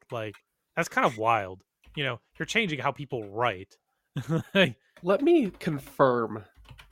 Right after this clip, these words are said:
Speaker 2: that I am correct on this
Speaker 1: Okay.
Speaker 2: before we give him points for it, 'cause that
Speaker 1: Mm.
Speaker 2: will raise my own points.
Speaker 1: Yeah, 'cause that's, like, a, a thing for today is a big thing for me.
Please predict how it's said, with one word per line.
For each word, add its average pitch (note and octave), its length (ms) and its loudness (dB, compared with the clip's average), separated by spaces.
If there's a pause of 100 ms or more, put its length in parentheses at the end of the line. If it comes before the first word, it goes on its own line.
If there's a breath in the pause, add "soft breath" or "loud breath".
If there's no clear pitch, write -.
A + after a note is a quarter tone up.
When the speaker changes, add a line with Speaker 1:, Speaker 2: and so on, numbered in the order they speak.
(120)
Speaker 2:
that B2 120 0
I B2 120 2
am A#2+ 120 -2
correct A#2+ 380 0
on C#3 140 2
this A2+ 180 0
Speaker 1:
Okay. - 0 -
Speaker 2:
before C#3+ 320 -4
we C#3 100 -2
give C3 200 -2
him G#2+ 140 -6
points A#2 320 -4
for A#2+ 160 -4
it, A#2 80 -4
'cause A2 200 -6
that A#2+ 220 -2
Speaker 1:
Mm. - 20 -10
Speaker 2:
will B2 160 -4
raise A2+ 280 -4
my G#2 180 -6
own G2+ 220 -8
points. F#2+ 680 -8 (1300)
Speaker 1:
Yeah, A2 320 0 (100)
'cause D3 280 -4 (260 soft breath)
that's, E3+ 240 2
like, E3 220 -2
a, C#3+ 140 -6
a C#3 140 -6
thing F#3 220 -4
for E3 160 -4
today A#2+ 600 -6 (1080)
is C3+ 180 -4
a B2+ 60 -6
big A2+ 260 -2
thing A2+ 260 -8
for G#2 200 -14
me. F#2+ 280 -16